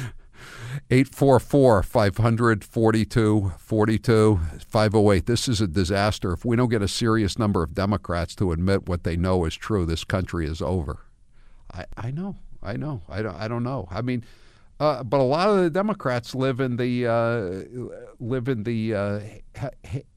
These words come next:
hate has no hometowns, you know, where, where th-,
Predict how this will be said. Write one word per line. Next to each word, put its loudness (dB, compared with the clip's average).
hate -2
has -4
no -2
hometowns, -6
you -6
know, -4
where, 0
where 0
th-, -8